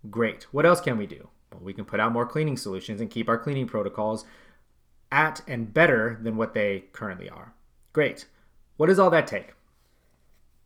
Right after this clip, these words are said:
Literally, all it takes is money. That's all it takes. <clears throat> And I am, for the first time, gonna let you all know that we have currently, in total,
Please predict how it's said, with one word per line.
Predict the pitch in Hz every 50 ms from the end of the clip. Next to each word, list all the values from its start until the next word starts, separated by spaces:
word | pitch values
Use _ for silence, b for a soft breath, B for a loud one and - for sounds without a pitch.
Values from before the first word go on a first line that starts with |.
| _ -
Literally, | 160 170 202 208 208 196 180 175
all | 160 - 143 151 151
it | 143
takes | 156 151 131 139 135
is | 110
money. | 113 113 101 92 85 - - _ _ _ _ _ _ _ _ _ _ _ _ _ _ _ _ _ _ _ _ _ _ _ _ _
That's | - 131 - 139
all | 127 120
it | 113 -
takes. | 95 85 - - - _ _ _ - - 190 - _ -
<clears throat> | 190 190 165 131 107 92 _ b b b b b b b b b b -
And | 127 135 131 131 127 123 -
I | 104 123 127 131 135
am, | 131 135 131 131
for | - 147
the | 135 123
first | - - - 165 165 160
time, | - 170 151 139 135 131
gonna | 131 131 135
let | 135 135 131 -
you | 143 139
all | 131 131 127
know | 131 135 127 120 117
that | 110 113 101 110
we | 139 170 180
have | 143 147 143 139 131 127 -
currently, | - - 185 185 175 151 120 120 113 101 101 101 - _ _ _ _ _ _ _ _ _ _ _ - - _
in | - 147 165 165
total, | 139 131 123 110 104 101 95 101 -